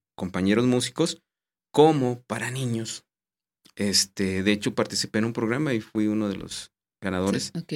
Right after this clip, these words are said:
Speaker 2: ok.
Speaker 1: Entonces, este, fue promovido a, a nivel estatal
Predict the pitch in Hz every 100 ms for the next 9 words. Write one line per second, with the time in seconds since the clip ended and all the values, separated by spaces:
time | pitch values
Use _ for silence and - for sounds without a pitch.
0 | 185 220 _ 101 98 98 95 101 - -
1 | 95 107 98 104 104 92 98 98 95 90
2 | 85 - 85 90 87 90 92 92 90 90
3 | - 90 90 110 127